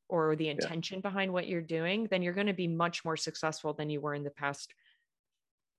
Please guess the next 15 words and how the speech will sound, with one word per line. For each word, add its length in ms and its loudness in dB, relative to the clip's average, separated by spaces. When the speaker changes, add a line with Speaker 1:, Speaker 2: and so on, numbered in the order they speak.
Speaker 1:
reg-, 160 -4
regardless. 680 4
That, 300 6
that 440 6
leads 380 2
me 440 2
to, 640 0
I've 140 6
been 140 8
thinking 360 8
a 80 8
lot 360 8
lately 640 2
about 600 2
the, 680 2